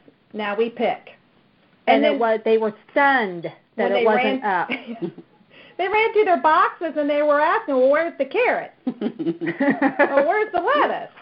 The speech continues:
Speaker 1: 'Cause it's been two weeks. Where are they? It's time to pick."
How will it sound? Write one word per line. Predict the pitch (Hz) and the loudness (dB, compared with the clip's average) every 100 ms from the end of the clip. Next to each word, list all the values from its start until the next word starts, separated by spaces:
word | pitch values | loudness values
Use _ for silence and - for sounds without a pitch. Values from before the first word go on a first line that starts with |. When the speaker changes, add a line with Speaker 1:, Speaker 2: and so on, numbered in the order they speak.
| - _ _ _ _ _ | -20 _ _ _ _ _
Speaker 1:
'Cause | 349 339 | -4 0
it's | 311 302 | -2 -2
been | 415 523 349 262 | 0 0 0 -4
two | 302 | -4
weeks. | 277 571 247 - _ _ _ 202 - - _ - _ | 0 0 0 -8 _ _ _ -8 -8 -20 _ -20 _
Where | 254 294 | 0 2
are | 311 466 | 2 0
they? | 254 214 | -2 -4
It's | 214 | -4
time | 277 233 | -4 -4
to | 302 | -6
pick." | - 494 262 - | -2 0 0 -4